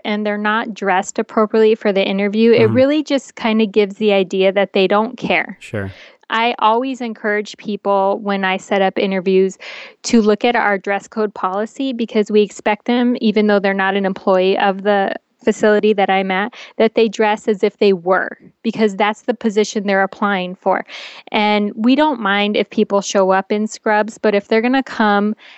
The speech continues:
Speaker 1: outside of scrubs, that they come in business attire. So we've had people, unfortunately, come to interviews in jeans,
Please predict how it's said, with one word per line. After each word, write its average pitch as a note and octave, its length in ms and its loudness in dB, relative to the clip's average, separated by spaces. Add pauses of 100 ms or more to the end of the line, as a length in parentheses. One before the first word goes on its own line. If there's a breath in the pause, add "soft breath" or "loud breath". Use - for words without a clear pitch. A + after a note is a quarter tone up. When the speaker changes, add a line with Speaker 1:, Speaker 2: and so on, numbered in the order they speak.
(120 loud breath)
Speaker 1:
outside G3+ 480 -2
of F#3+ 100 -2
scrubs, F#3 420 -4
that G3 120 -2
they G#3 120 0
come A3+ 220 -2
in A3 140 0
business F#3+ 460 -2
attire. F#3 580 -2 (300 loud breath)
So A3 240 2
we've A#3 180 2
had B3+ 320 -2
people, G#3+ 500 0
unfortunately, G3 720 -4
come G#3+ 460 0 (400 loud breath)
to A3+ 400 4
interviews F#3+ 720 0
in G3 300 2
jeans, F#3 800 0